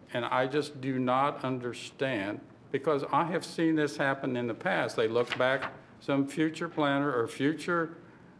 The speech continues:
uh, building official, oh, they already have a, s-, a C U P for a private school for this property. They don't need to do anything else. And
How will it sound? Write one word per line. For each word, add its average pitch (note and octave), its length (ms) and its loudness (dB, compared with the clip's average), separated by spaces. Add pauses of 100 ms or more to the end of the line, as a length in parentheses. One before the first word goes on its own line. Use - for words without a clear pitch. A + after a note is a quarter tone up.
uh, C#3 180 2
building E3 380 2
official, C#3+ 680 2
oh, E3 220 2
they B2 100 4
already D3+ 440 4
have D3 500 2 (100)
a, C3 140 0
s-, - 240 -8 (480)
a C#3+ 100 0
C E3 220 -2
U D#3 220 2
P D#3 520 0 (360)
for C#3+ 240 4
a C#3+ 40 4
private D3 400 2
school E3+ 300 0
for D#3 160 2
this D3+ 160 6
property. D#3+ 640 2 (400)
They D3+ 100 6
don't D#3+ 220 2
need E3 240 4
to D3+ 80 -2
do E3 220 2
anything F3 400 2
else. F#3+ 420 0 (3000)
And D3 340 4